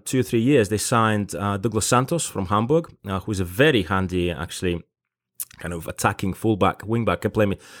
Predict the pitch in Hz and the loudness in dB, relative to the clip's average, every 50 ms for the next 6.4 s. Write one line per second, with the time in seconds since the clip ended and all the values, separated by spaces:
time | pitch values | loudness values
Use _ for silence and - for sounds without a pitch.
0 | - - - - 113 101 - 107 104 98 92 98 95 104 101 92 92 107 131 143 | -14 -8 0 2 2 2 4 2 2 4 4 4 4 4 4 4 4 4 2 2
1 | - 98 - - - 90 90 87 - - - 101 90 - - 98 90 - 95 95 | 2 -2 -4 -2 -6 -6 -6 -6 -8 -6 -2 -2 -2 0 0 -4 -2 -2 0 0
2 | 95 92 85 80 85 92 92 92 87 - - - - 92 92 90 85 - - - | 2 0 0 0 0 0 0 0 0 -2 -6 -4 0 0 0 0 0 -4 -10 -20
3 | - - - - _ - - - 113 110 107 - - 90 80 - - - - - | -20 -20 -20 -20 _ -6 2 2 4 4 4 2 0 0 0 -2 -6 -16 -20 -20
4 | - - - - 104 104 104 101 - 110 101 113 139 139 135 131 117 117 120 120 | -16 -16 -10 -4 0 0 0 0 0 -4 0 2 4 4 4 2 4 4 4 6
5 | 113 113 113 107 107 107 107 104 104 104 95 - - - 104 92 117 104 92 98 | 6 6 6 4 4 4 2 2 0 -2 -4 -6 -2 -2 -2 0 0 -2 0 2
6 | 107 104 113 160 196 208 - | 0 2 2 0 -2 -2 -4